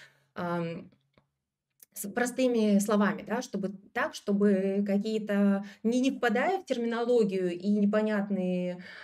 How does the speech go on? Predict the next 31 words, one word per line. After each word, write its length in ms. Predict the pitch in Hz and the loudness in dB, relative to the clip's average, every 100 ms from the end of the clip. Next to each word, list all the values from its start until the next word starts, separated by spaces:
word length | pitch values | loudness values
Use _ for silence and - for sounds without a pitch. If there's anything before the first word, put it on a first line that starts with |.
| - | -16
а, 600 | - 185 180 180 180 180 | -10 -6 -4 -4 -4 -4
завороченные 800 | 180 202 208 220 226 226 196 180 | 0 4 6 8 4 4 0 0
там 180 | 185 202 | -2 -2
фразы, 400 | 214 202 185 160 | 0 0 -2 -6
да, 120 | 202 - | -12 -10
а 100 | 220 | -10
просто 400 | 202 233 220 202 | -6 -2 -2 -4
так, 160 | 220 269 | -10 -8
чтобы 200 | - 175 | -8 -2
вам 220 | 202 220 | -2 -2
было 140 | 180 | -4
понятно. 640 | 185 170 180 165 - - - _ _ _ _ | -6 -6 -6 -6 -10 -16 -18 _ _ _ _
<laughs> 160 | 226 233 | -6 -4
Создание 500 | 208 220 214 247 208 | -2 0 0 2 0
своих 400 | 202 196 185 196 | -2 -2 -4 -4
модулей. 380 | 196 180 - 202 - - | -6 -6 -8 -14 -16 -8
Подумаю, 600 | - 359 240 202 208 - _ | -6 -2 0 0 -4 -16 _
подумаю 400 | - 262 190 170 | -6 -4 -4 -6
об 80 | 170 | -8
этом. 360 | 160 165 202 208 - - - | -10 -8 -10 -10 -18 -20 -10
Итак, 260 | 262 - 202 _ _ _ _ _ _ _ _ _ _ _ - _ - | -6 -6 -10 _ _ _ _ _ _ _ _ _ _ _ -20 _ -6
насыщенно, 480 | 320 - 240 202 196 | -6 -4 -6 -4 -2
да. 180 | 196 - - | -2 -4 -12
Курс 260 | - 392 - | 2 2 4
рассчитан 560 | 254 254 240 196 175 196 | -2 -2 -4 -2 0 2
на, 380 | 247 247 202 202 | 2 0 -4 -6
а, 220 | 196 196 | -4 -4
восемь 300 | 185 269 208 | 0 0 4
недель. 400 | 202 202 160 196 | 6 6 6 0
Пять 200 | - 233 | -2 -4
модулей — 360 | 247 370 403 262 | -2 -2 -2 -2